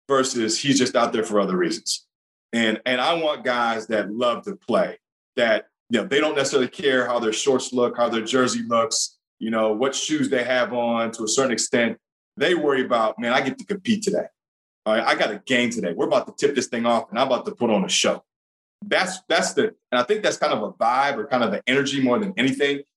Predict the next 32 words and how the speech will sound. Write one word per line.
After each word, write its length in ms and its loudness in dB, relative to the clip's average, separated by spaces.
just 160 -2
like 160 0
a 180 -4
gut 240 0
feeling 220 0
that 100 0
I 100 2
have 220 0
when 120 -4
I 80 0
watch 320 0
a 100 -18
kid 120 2
or 100 -2
see 220 0
a 40 0
kid. 300 0
I 160 2
can 200 -6
kinda, 440 0
I've 80 -4
always 180 2
kind 160 0
of 80 0
been 120 0
able 180 2
to 120 -2
tell. 500 0
Um, 540 0
hope 280 -2
I'm 180 2
right 260 0